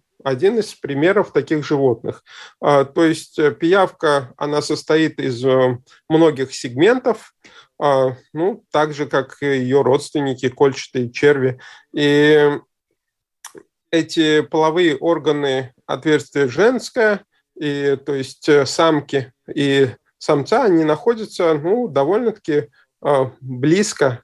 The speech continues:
друг к другу. Э, в то же время для того, чтобы происходила копуляция, э, ну, обычно, э, в этом участвуют, э, две особи, они об-, м, обмениваются,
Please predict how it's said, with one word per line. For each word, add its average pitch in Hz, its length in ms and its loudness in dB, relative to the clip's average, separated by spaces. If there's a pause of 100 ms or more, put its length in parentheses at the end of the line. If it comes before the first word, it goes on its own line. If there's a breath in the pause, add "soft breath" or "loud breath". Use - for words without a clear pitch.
друг 131 420 -2
к 127 40 -6
другу. 123 460 0 (540 loud breath)
Э, 143 280 4
в 135 80 -12
то 185 160 0
же 156 140 0
время 208 600 0
для 151 200 -4
того, 151 320 0
чтобы 135 540 -2 (320 soft breath)
происходила 147 640 0
копуляция, 185 1000 -2 (140)
э, 131 320 -2 (120)
ну, 156 340 -2 (100)
обычно, 156 680 0 (320 soft breath)
э, 139 60 -4
в 135 200 0
этом 160 220 0
участвуют, 147 580 -4 (140)
э, - 140 -2
две 117 200 0
особи, 202 560 0
они 135 260 0
об-, 127 180 0 (200)
м, 131 480 -2
обмениваются, 131 1000 2